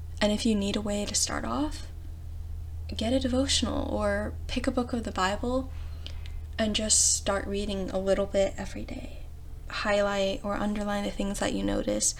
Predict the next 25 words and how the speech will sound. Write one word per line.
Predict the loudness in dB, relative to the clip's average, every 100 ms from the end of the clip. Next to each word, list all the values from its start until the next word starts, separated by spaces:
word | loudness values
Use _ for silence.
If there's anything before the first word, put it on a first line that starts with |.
| -8 -10 0
Pray | 6 6 6
over | 2 2 2 2
the | 0 0
lines | 2 2 2 0
that | 0
you're | 0 0
reading | 0 0 2 0
and | 2
ask | 0 2 0 2
God | 2 2 0
to | -2
give | -2
you | -2
understanding, | 2 4 6 4 2 2 2
and | 0 -2 -4 -8 -10 0
choose | 4 6 6 6 4
to | 2
dedicate | 2 2 0 2
your | 2
mind | 2 2 2 2
to | 0 0
trying | 0 0 2
to | 0
understand | 0 4 4 4 2 2
it. | 0